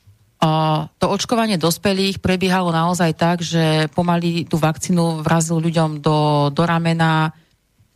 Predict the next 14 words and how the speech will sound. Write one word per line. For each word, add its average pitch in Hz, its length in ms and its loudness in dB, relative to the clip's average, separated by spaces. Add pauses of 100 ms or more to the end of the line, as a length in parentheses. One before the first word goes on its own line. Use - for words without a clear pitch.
(720)
ako 160 240 0
ja 156 80 0
nechcem 170 240 -2
nikoho 175 320 0
dehonestovať, 160 800 0
ale 165 240 2
ako 170 160 0
S 170 100 -2
B 160 220 -2
S-kár 143 320 -4
niekde 147 240 0
na 143 160 2
vrátnici. 143 640 -4 (580)
Máme, 170 300 0